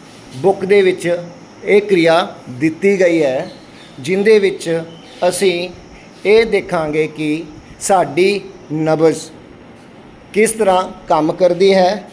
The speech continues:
ਤੇ ਇੱਕ ਮਿੰਟ ਦੇ ਵਿੱਚ ਉਹਦਾ ਦਰ ਕੀ ਹੁੰਦੀ ਹੈ। ਜਿਵੇਂ ਕਿ ਤੁਸੀਂ ਪਹਿਲਾਂ ਹੀ ਮੈਂ ਤੁਹਾਨੂੰ ਦੱਸ ਚੁੱਕਿਆ ਹਾਂ ਕਿ ਤੁਸੀਂ ਕਿਸ ਤਰ੍ਹਾਂ ਆਪਣੀ ਨਬਜ਼ ਨੂੰ ਨੋਟ ਕਰਨਾ ਹੈ। ਹੁਣ ਆਪਾਂ ਇਸ ਦੇ ਨਾਲ ਦੂਸਰੇ ਮੋਬਾਈਲ 'ਤੇ ਟਾਈਮ ਲਗਾ ਦਿੰਦੇ ਹਾਂ।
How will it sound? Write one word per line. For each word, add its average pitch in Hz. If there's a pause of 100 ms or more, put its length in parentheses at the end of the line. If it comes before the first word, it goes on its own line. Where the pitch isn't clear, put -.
ਤੇ 202
ਇੱਕ 208
ਮਿੰਟ 185
ਦੇ 165
ਵਿੱਚ 165
ਉਹਦਾ 175 (580)
ਦਰ 208
ਕੀ 220
ਹੁੰਦੀ 127
ਹੈ। 107 (760)
ਜਿਵੇਂ 190
ਕਿ 208
ਤੁਸੀਂ 196 (320)
ਪਹਿਲਾਂ 190
ਹੀ 202
ਮੈਂ 202
ਤੁਹਾਨੂੰ 180
ਦੱਸ 160
ਚੁੱਕਿਆ 170
ਹਾਂ 175
ਕਿ 165
ਤੁਸੀਂ 170
ਕਿਸ 180
ਤਰ੍ਹਾਂ 180
ਆਪਣੀ 165
ਨਬਜ਼ 160
ਨੂੰ 185 (260)
ਨੋਟ 147
ਕਰਨਾ 180
ਹੈ। 202 (520)
ਹੁਣ 185
ਆਪਾਂ 202
ਇਸ 196
ਦੇ 190
ਨਾਲ 190 (880)
ਦੂਸਰੇ 175
ਮੋਬਾਈਲ 175
'ਤੇ 156 (380)
ਟਾਈਮ 185 (320)
ਲਗਾ 170
ਦਿੰਦੇ 127
ਹਾਂ। 110